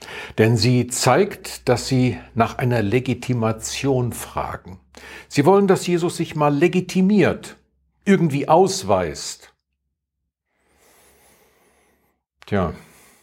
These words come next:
warum eigentlich? Wieso soll Jesus eine Legitimation vorlegen?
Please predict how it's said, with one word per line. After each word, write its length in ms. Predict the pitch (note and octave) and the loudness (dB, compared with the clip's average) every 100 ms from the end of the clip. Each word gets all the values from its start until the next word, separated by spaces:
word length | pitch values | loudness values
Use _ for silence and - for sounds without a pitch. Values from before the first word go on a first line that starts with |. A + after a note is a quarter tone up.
| _ _ _ _ _ _ _ _ _ _ _ _ | _ _ _ _ _ _ _ _ _ _ _ _
warum 280 | D2+ E2 D#3 | -6 -2 0
eigentlich? 600 | D#3 B2+ D#2+ - - - _ _ _ _ _ _ _ _ _ _ _ - | 0 -2 -6 -14 -20 -20 _ _ _ _ _ _ _ _ _ _ _ -4
Wieso 760 | G#2+ E2+ F2+ F#2 E3 A3+ - _ _ _ _ - | -2 0 2 4 4 0 -8 _ _ _ _ -8
soll 220 | - G#2+ | 0 2
Jesus 760 | D#2+ F#2+ B2 B2+ E3 D#3+ - - | 2 2 2 4 2 0 -2 0
eine 520 | A#2 A#2+ A#2 A#2 - _ _ _ _ _ _ _ _ _ _ - | 2 4 2 0 -4 _ _ _ _ _ _ _ _ _ _ -2
Legitimation 1200 | G2+ A#2+ B2 - A#2+ A#2+ - - A#3+ G#3 A2 E2 - | 0 2 0 0 0 0 -2 2 4 4 2 -4 -14
vorlegen? 920 | - - G2+ E2+ E2 D#2 D2+ F2 D#2 | -14 -2 2 2 0 -2 -4 -10 -16